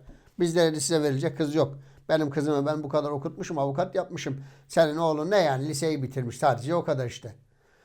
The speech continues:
Oğlan da çalışıyor yani ha. Ciddi bir maaşı var. Bir avukat da, kadar da maaş alıyor. Zanaat sahibi çocuk.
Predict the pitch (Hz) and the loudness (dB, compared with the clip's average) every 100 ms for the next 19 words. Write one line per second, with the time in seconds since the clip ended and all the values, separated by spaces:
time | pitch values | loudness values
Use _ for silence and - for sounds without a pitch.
0 | _ _ - 294 466 415 294 - 262 349 | _ _ 4 4 6 6 4 6 6 6
1 | - 339 294 247 214 220 202 190 240 370 | 2 2 4 4 6 6 4 2 6 8
2 | 381 294 262 247 285 214 240 247 254 277 | 8 6 4 6 4 4 4 4 8 8
3 | 277 240 208 208 262 277 233 247 277 240 | 8 2 4 6 6 6 6 4 4 4
4 | 185 139 165 240 254 - 196 160 139 135 | 4 6 8 8 6 6 6 6 2 -2
5 | 127 - | -6 -10